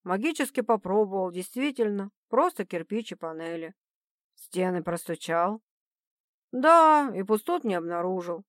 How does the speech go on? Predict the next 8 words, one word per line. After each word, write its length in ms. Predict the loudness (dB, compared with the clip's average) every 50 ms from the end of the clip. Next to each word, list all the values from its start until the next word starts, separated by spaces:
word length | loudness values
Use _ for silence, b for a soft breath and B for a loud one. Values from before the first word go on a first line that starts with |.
| _ _ _ _
В 60 | -6
столе 320 | 2 2 4 4 4 2
ничего 340 | 2 2 0 -2 -2 -4 -2
неожиданного. 840 | -2 -2 -2 -2 0 2 0 2 2 2 0 0 0 -2 -4 -8 -12 _ _ _ _ _ _ _ _ _
Письма 360 | 0 0 0 2 2 2 2
от 80 | 0 0
старшего 500 | -4 -4 -2 -2 -2 -4 -8 -10 -10 -10
сына, 500 | -8 -4 -2 0 0 0 0 0 -2